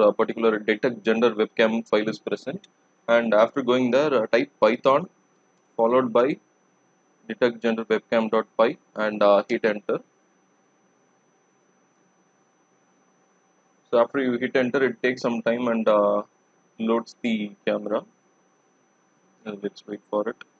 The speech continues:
Yeah, so you can see my face here. Uh, it shows man with, uh, hundred percentage accuracy, and let me take my mobile phone, uh, with, uh, image of a woman, and, uh, you can see it shows,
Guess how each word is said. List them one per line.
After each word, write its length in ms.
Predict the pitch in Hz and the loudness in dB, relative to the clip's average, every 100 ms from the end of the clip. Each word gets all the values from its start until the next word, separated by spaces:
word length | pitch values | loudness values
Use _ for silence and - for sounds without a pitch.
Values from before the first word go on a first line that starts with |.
| _ _ _ _ _ _ _ _ _ - | _ _ _ _ _ _ _ _ _ -4
Yeah, 120 | 104 _ _ _ _ _ | -4 _ _ _ _ _
so 60 | - | -2
you 180 | 135 131 | -2 0
can 200 | 135 131 | -2 -2
see 180 | 139 156 | -2 0
my 220 | 135 123 - | 0 -2 -2
face 220 | 120 117 - | -2 -2 -2
here. 220 | 110 104 | 0 2
Uh, 360 | 104 101 104 - | 2 2 0 -2
it 160 | 110 - | -6 -6
shows 320 | 123 117 120 | -2 -2 -2
man 460 | 113 107 113 131 123 | -4 -2 0 -2 -4
with, 140 | 113 - | -6 -2
uh, 260 | 104 101 101 - | 0 2 0 -2
hundred 260 | 110 110 - | -8 -6 -4
percentage 360 | 113 - 104 | -4 -4 -6
accuracy, 520 | 104 - 104 104 - - _ _ _ - | -6 -6 -8 -6 -8 -12 _ _ _ -6
and 200 | 113 110 | -2 -2
let 220 | 107 107 - | -4 -12 -10
me 80 | 113 | -4
take 220 | 120 117 | -4 -4
my 140 | 120 | -6
mobile 380 | 113 104 110 113 - | -4 -4 -2 -4 -4
phone, 220 | 117 165 _ _ 110 | -6 -6 _ _ -16
uh, 140 | 104 101 101 | -12 -10 -8
with, 120 | 104 - | -8 -6
uh, 280 | 101 101 101 _ _ _ _ _ - | -8 -8 -12 _ _ _ _ _ -10
image 260 | 107 113 | -6 -4
of 120 | 107 - | -4 -6
a 60 | 104 | -8
woman, 340 | 101 110 185 _ _ _ _ _ _ _ - | -8 -8 -18 _ _ _ _ _ _ _ -8
and, 240 | 107 107 | -8 -4
uh, 260 | 101 101 101 - _ _ _ _ _ - | -2 0 -2 -8 _ _ _ _ _ -4
you 120 | 127 | -2
can 160 | 131 | 0
see 160 | 131 131 | 0 -2
it 100 | 117 | -2
shows, 480 | - 127 127 127 | -2 0 2 -2